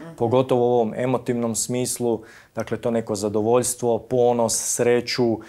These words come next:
Speaker 2: em, da, da zadovoljimo naprosto i ono što mi ljudi imamo u sebi, u našem genetskom kodu, a to je potreba za kretanjem.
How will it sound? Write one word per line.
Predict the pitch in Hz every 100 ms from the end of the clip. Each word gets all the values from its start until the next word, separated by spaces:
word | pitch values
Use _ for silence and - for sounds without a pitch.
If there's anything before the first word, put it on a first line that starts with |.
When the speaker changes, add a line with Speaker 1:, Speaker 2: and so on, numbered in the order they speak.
| - - -
Speaker 2:
em, | 113 110 110 110 107 113 -
da, | 117 -
da | 131 127
zadovoljimo | 131 127 127 165 202 156 127
naprosto | 139 160 156 - - 135
i | 131 135
ono | 147 135
što | - 131
mi | 139 147
ljudi | 143 151 131
imamo | 127 180 160 107 107
u | 113
sebi, | - 139 139 117
u | 107
našem | 120 - 117
genetskom | 127 120 - 113 104
kodu, | 147 180 175
a |
to | - 151
je |
potreba | 147 143 127 120
za | 113
kretanjem. | - 101 95 - 101